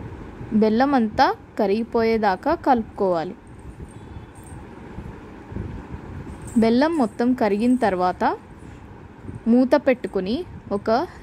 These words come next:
రెండు నుంచి మూడు నిమిషాలు మనం ఉడికించుకోవాలి చింతపండు రసాన్ని. ఇలా ఉడికిన తర్వాత దీంట్లో మనం బొప్పాస్కాయ ముక్కలు పీల్ చేసేసుకుని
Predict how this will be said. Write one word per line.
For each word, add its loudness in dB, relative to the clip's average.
రెండు 6
నుంచి 2
మూడు 4
నిమిషాలు 0
మనం 2
ఉడికించుకోవాలి 0
చింతపండు 0
రసాన్ని. -4
ఇలా 8
ఉడికిన 2
తర్వాత 0
దీంట్లో 2
మనం 0
బొప్పాస్కాయ 2
ముక్కలు -2
పీల్ 4
చేసేసుకుని 2